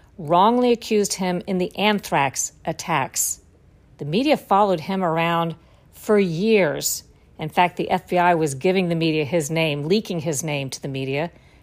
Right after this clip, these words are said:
as the suspect or the supposed perpetrator. He wasn't guilty, and he eventually won a defamation lawsuit.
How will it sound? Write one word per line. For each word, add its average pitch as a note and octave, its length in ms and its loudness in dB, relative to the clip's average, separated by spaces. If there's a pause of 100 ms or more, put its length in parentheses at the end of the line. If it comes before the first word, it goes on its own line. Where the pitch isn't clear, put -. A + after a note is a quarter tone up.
as D3 280 -6
the D3 120 -6
suspect D3+ 640 -4
or E3 60 -2
the D3+ 80 -4
supposed D3 520 -6
perpetrator. D3 720 -6 (280)
He - 140 -8
wasn't G3 440 0
guilty, D3 400 -2
and D3 100 -4
he D3 340 -6
eventually E3 400 -6
won D3 400 -4 (500)
a E3 60 -8
defamation D3+ 560 -4
lawsuit. E3+ 600 0